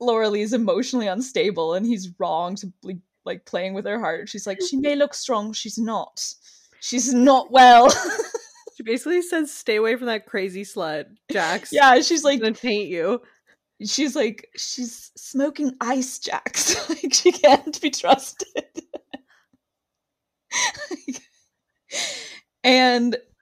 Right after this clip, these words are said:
Speaker 1: but Jax doesn't fucking care at all.
Speaker 2: Nope.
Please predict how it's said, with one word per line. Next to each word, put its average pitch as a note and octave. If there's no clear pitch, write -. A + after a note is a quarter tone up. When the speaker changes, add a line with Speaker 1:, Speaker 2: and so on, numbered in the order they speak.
Speaker 1:
but G#3
Jax C4+
doesn't A4
fucking E4
care G#3+
at A#3+
all. F#3+
Speaker 2:
Nope. F3+